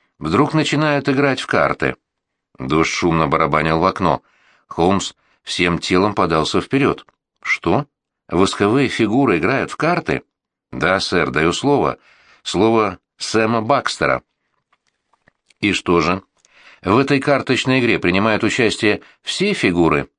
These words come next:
или только некоторые?» «Только две, сэр». «Откуда вы знаете, мистер Бакстер? Вы что, сами видели их за этим занятием?» «Не приведи Господи, сэр. Нет, конечно». «Но что прикажете думать, когда один сбрасывает карты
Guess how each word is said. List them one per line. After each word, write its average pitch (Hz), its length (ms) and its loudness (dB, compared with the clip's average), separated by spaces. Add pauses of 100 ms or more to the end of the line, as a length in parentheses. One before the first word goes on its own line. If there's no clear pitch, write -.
(100)
или 107 140 2
только 113 360 0
некоторые?» 76 600 0 (340)
«Только 76 360 0
две, 120 260 0
сэр». 69 300 -2 (600)
«Откуда 196 400 0
вы 190 120 0
знаете, 85 380 0
мистер 113 300 0
Бакстер? 73 460 -2 (140)
Вы 85 140 0
что, 80 320 0 (200)
сами 170 420 0
видели 85 400 0
их 80 300 -2
за 92 160 -2
этим 85 260 0
занятием?» 78 580 -2 (500)
«Не 76 200 -2
приведи 80 400 2
Господи, 87 440 0
сэр. 71 320 -2
Нет, 85 220 0
конечно». 92 580 -2 (560)
«Но 117 200 2
что 170 240 0
прикажете 143 540 0
думать, 135 440 0 (380)
когда 92 320 0
один 101 260 0
сбрасывает 95 580 0
карты 117 500 -2